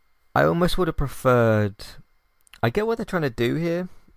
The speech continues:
I, but I almost would have preferred if the Guardians just, like, fight for themselves kind of thing. And then maybe now and again you can trigger something with a individual teammate and,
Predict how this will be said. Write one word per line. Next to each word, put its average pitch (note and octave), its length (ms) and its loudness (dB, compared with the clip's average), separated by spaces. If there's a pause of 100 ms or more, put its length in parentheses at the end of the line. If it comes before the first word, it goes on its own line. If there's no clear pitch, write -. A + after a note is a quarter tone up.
(360)
I, - 120 2
but - 120 -6
I A#2+ 100 -4
almost D3 320 -2
would C#3+ 120 -4
have A#2+ 80 -6
preferred A#2 720 0
if A2 320 0 (120)
the A2 120 -2
Guardians G#2 580 0
just, - 360 -4
like, G2 380 -2 (520)
fight - 260 -4
for G2 80 0
themselves F#2 640 -2 (720)
kind F#2+ 200 0
of F#2 80 -4
thing. F2+ 280 -2
And G#2 160 0
then G#2+ 120 4
maybe A2+ 280 4
now G#2+ 200 2
and G#2 80 4
again G2 200 2
you F#2+ 80 0
can - 140 2
trigger G2+ 300 -2
something G2+ 480 -4
with G2 180 0
a F#2+ 320 2
individual G2 420 -2
teammate F#2+ 580 -2 (540)
and, F#2+ 580 0